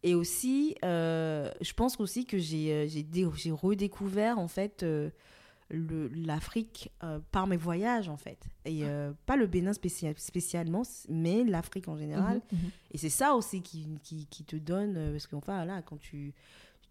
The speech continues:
Speaker 1: te dis, bah, en fait, euh, c'est beau, euh,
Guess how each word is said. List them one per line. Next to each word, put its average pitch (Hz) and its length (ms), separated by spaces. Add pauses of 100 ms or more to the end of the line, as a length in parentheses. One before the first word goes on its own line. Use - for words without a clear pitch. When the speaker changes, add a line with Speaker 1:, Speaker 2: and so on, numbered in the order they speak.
Speaker 1:
te 160 40
dis, 196 100
bah, 151 100
en 143 80
fait, 214 320
euh, 147 440
c'est - 220
beau, 214 600
euh, 160 300